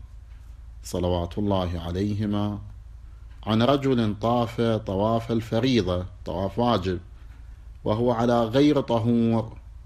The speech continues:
قال: يتوضأ ويعيد طوافه، وإن كان تطوعا، يعني إذا طواف مستحب، توضأ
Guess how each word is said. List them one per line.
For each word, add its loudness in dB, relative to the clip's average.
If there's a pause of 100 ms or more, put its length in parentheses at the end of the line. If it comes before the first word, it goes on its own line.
(640)
قال: 4
يتوضأ 2 (180)
ويعيد 0
طوافه، 0 (1300)
وإن 2
كان 2
تطوعا، 0 (160)
يعني -6
إذا -2
طواف -4
مستحب، -4 (1080)
توضأ 2